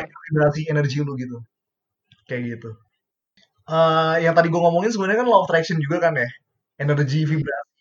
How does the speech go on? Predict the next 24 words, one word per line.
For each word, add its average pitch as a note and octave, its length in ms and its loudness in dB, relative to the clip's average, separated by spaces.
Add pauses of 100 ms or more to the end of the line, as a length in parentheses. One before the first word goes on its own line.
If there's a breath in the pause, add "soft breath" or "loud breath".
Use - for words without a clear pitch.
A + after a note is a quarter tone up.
(200)
Gua D#3+ 100 4 (100)
rasa G3+ 160 4
itu A#3+ 80 -4
spiritual D#3 520 -2 (100)
juga D3 160 0 (100)
deh. A2+ 100 -8 (640)
Jadi F3 240 0 (1300)
keterkaitan E3+ 600 2 (100)
antara E3 380 4 (720)
masa D3+ 220 0
lalu, D#3+ 220 2
masa D3+ 180 2
sekarang D3 260 -2
sama D3 220 -2
masa C#3 160 -4
depan, C3+ 260 0 (760)
sama C#3+ 260 0 (240)
hubungan D3 340 0
spiritual D3+ 440 0 (120)
itu C#3+ 140 -6
kencang E3 280 -2
banget D#3 240 0
menurut C3 260 -8
gua. B2 140 -4